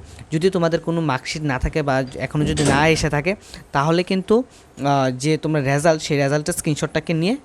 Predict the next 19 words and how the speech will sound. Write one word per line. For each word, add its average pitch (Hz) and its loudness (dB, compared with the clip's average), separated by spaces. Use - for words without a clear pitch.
জমা 147 2
নিতে 135 0
হবে। 107 -4
যারা, 160 4
আহ, 143 -6
সিক্স - -6
সেমিস্টার, 190 0
উম, 135 -6
আহ, 143 2
উঠেছ 180 2
বা 160 0
উঠবে, 160 2
তোমরা 160 -4
কিন্তু 170 -2
এটা - -4
অ্যাপ্লাই 147 -2
করতে 160 0
পারবে 135 2
না, 175 -2